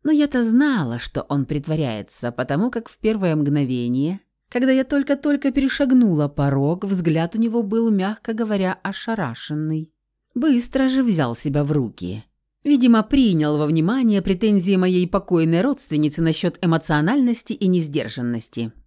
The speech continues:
Пытается соответствовать, вон даже книжечку открыл и деловито уткнулся носом в текст. Будто ему и дела до меня нет. Ага,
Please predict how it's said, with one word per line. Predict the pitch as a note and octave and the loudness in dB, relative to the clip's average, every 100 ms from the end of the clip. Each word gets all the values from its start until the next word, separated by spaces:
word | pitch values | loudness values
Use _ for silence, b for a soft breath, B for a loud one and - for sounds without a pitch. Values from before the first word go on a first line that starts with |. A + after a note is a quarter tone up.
| _ _ _ - | _ _ _ -10
Пытается | B2+ C#3 C3+ - C#3 | -2 0 0 -2 -2
соответствовать, | C#3 C3+ B2+ C#3+ C3 - - A2+ G#2+ G2+ | -2 -4 -2 -2 -2 -6 -8 -8 -8 -6
вон | C#3+ A3 C#3+ | 0 0 0
даже | C3+ C#3 C#3 | 0 -2 -2
книжечку | D3+ G3+ B3+ C3+ - - D3 | 0 2 2 0 -6 -8 -8
открыл | A#2+ - - F3+ C#4 C4 | -8 -8 -6 -2 0 0
и | - F#3+ | -2 0
деловито | F#3 F3 F#3 C4+ A#3 - | 0 0 -2 -4 -4 -6
уткнулся | G#3+ - E3 D#3 D3+ D#3+ | -6 -4 -2 -2 -4 -4
носом | D3 C3+ - C3 | -2 -4 -6 -8
в | - | -8
текст. | - - - - _ - | -14 -12 -12 -16 _ -6
Будто | D3+ D#3 - D#3 | -2 -2 0 0
ему | C#3 D3 E3+ G3+ | 2 2 2 0
и | F3+ D#3+ | -2 -4
дела | D3 D3+ A#2 A#2 | -2 -4 -4 -6
до | C3 | -4
меня | C3 B2+ B2+ | -2 -2 -2
нет. | A#2+ A2 G#2 - - | -4 -6 -8 -10 -4
Ага, | A3 F#3 B2 G2 | -2 -2 -4 -10